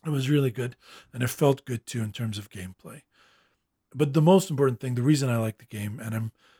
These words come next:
planning to play it with Byron on Tabletop Simulator maybe next week, is the gameplay is so engaging, and it has an awesome decision-making space.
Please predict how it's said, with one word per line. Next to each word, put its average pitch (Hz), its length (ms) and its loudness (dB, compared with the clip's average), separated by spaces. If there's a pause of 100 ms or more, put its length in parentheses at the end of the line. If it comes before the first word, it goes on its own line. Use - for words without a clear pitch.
(440)
planning 127 320 0
to 120 100 -16
play 127 160 -4
it 117 80 -2
with 110 160 -10
Byron 113 340 0
on 104 280 -6
Tabletop 110 480 -10 (140)
Simulator 101 600 -8
maybe 95 220 -14
next - 340 -20
week, - 280 -12 (520)
is 123 520 0 (1160)
the 147 100 -4
gameplay 151 840 2 (180)
is 127 540 0 (420)
so - 440 0
engaging, 101 560 -6 (640)
and 131 160 0
it 131 100 0
has 127 240 2
an 117 160 -4 (240)
awesome 151 420 0
decision-making 117 800 -6
space. - 540 -14